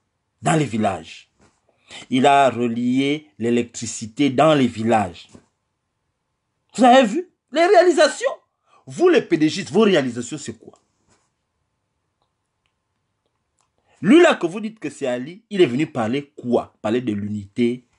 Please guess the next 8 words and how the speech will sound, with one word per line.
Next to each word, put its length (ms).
nationale, 800
machin. 640
Il, 160
il, 240
il 100
a 100
raconté 400
quoi ? 200